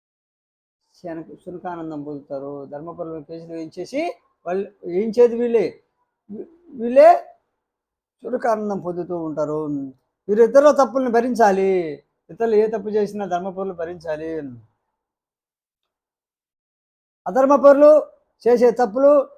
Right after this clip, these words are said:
ఇతరులపై నెట్టి సేవ్ అవుతూ ఉంటారు. శ్లోకం తీరు చూడండి. అదేవిధంగా వీరికి క్షేత్ర స్థాయిలో పని, ధర్మపరులకి క్షేత్ర స్థాయిలో పనులు కావు.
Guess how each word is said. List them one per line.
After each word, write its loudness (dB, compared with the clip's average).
ఇతరులపై -2
నెట్టి -2
సేవ్ -6
అవుతూ -8
ఉంటారు. -12
శ్లోకం -4
తీరు -4
చూడండి. -4
అదేవిధంగా 6
వీరికి -4
క్షేత్ర 0
స్థాయిలో -2
పని, -8
ధర్మపరులకి -6
క్షేత్ర -14
స్థాయిలో -6
పనులు -10
కావు. -6